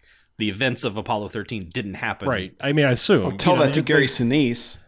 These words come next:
Speaker 2: Well, I, I, I just mean they skipped over it. They didn't say if they, well, they never, of course, no, they would have mentioned it 'cause they,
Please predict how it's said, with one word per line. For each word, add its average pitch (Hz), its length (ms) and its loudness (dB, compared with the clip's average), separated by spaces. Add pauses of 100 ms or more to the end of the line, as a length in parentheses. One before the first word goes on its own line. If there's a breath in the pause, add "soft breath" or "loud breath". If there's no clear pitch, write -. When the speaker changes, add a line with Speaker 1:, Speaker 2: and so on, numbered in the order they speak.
Speaker 2:
Well, 170 180 8
I, 170 260 2
I, - 420 2
I - 20 10
just 185 160 8
mean 196 140 8
they 170 100 6
skipped 156 260 0
over 160 220 6
it. 135 60 6
They 139 100 2
didn't 139 200 4
say 135 160 4
if 123 100 -2
they, 127 140 -2
well, 160 200 0
they 156 140 2
never, 139 240 0
of 127 80 -8
course, - 260 0
no, 107 180 0
they 101 140 -2
would 113 160 -2
have 92 100 -6
mentioned 98 280 -6
it 80 80 -12
'cause 98 160 -10
they, 104 160 -10